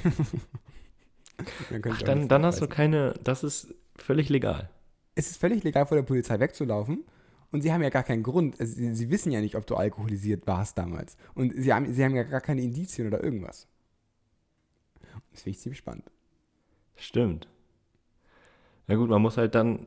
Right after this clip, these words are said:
Speaker 2: immer den Fitnesszustand von den jeweiligen Polizisten einschätzen können. Kennst du dieses Video, wo, ich glaub, das ist bei Achtung Kontrolle oder so, Michael Smolik, das ist so ein
Speaker 1: Nee.
Speaker 2: YouTube-Boxer,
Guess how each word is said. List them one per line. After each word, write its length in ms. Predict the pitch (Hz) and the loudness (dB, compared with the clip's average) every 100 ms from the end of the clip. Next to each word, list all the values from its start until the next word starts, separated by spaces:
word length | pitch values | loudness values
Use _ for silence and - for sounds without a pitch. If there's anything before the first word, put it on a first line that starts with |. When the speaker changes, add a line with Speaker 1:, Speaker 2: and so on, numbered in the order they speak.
| - | -2
Speaker 2:
immer 180 | 117 117 | 2 4
den 140 | 110 | 2
Fitnesszustand 840 | - 143 127 110 - 113 - 107 | 4 4 6 4 2 0 0 -2
von 140 | - 107 | 0 4
den 100 | 107 | 8
jeweiligen 480 | 113 107 107 110 107 | 8 10 8 4 2
Polizisten 560 | 107 107 120 117 - | -2 -2 -4 -4 -4
einschätzen 540 | 87 92 101 87 - 92 | -2 0 -2 -4 -6 -6
können. 260 | 90 87 - - - | -6 -6 -10 -20 -2
Kennst 240 | 113 117 139 | 0 2 2
du 40 | |
dieses 500 | 127 117 110 104 98 | 0 0 -2 -4 -2
Video, 440 | 98 104 123 139 107 | -2 2 2 2 0
wo, 140 | 101 | -2
ich 100 | 101 | -4
glaub, 120 | 95 | -6
das 120 | 101 | -6
ist 120 | 104 - | -10 -6
bei 280 | 92 90 | -4 -4
Achtung 320 | - 107 - 104 | -8 -8 -8 -6
Kontrolle 440 | 98 - 98 107 | -6 -2 0 2
oder 140 | 113 | 2
so, 200 | 101 107 - - - - | 0 -2 -4 -14 -16 -2
Michael 380 | 110 120 104 101 | 0 4 2 2
Smolik, 600 | - 95 101 123 - - _ _ _ _ | 0 0 0 -2 -6 -16 _ _ _ _
das 180 | - 104 | -6 -4
ist 100 | 107 | -2
so 60 | 107 | 0
ein 80 | |
Speaker 1:
Nee. 80 | 98 | 2
Speaker 2:
YouTube-Boxer, 800 | 95 110 117 110 110 - 120 | 2 2 0 0 0 -2 -4